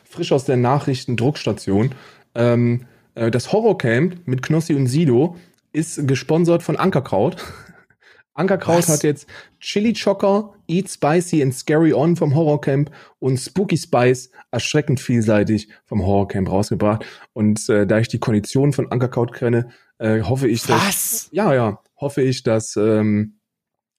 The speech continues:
Speaker 1: dass
Speaker 2: Eine
Speaker 1: Sido
Speaker 2: Menge Ankerkraut verkauft wird. Holy
Speaker 1: hoffe
Speaker 2: shit.
Speaker 1: ich, dass da wirklich viel Ankerkraut verkauft wird. <laughs>
Speaker 2: Ach du Scheiße.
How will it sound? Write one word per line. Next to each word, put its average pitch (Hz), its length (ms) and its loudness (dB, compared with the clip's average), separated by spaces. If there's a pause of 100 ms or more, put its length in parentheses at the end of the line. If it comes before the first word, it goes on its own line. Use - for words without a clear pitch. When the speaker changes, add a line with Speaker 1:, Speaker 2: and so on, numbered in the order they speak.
Speaker 1:
dass 110 220 -2
Speaker 2:
Eine 131 80 -2
Speaker 1:
Sido 120 120 2
Speaker 2:
Menge 147 280 0
Ankerkraut 131 500 0
verkauft 110 380 -2
wird. 98 240 -6
Holy 127 300 0
Speaker 1:
hoffe 139 180 0
Speaker 2:
shit. - 80 6
Speaker 1:
ich, 127 80 -4
dass 117 180 -2
da 107 300 0
wirklich 127 260 0
viel - 300 -2
Ankerkraut 107 460 0
verkauft - 520 -2
wird. - 300 -6 (180)
<laughs> - 160 -4 (1400)
Speaker 2:
Ach 110 260 -16
du 110 180 -18
Scheiße. 135 1080 0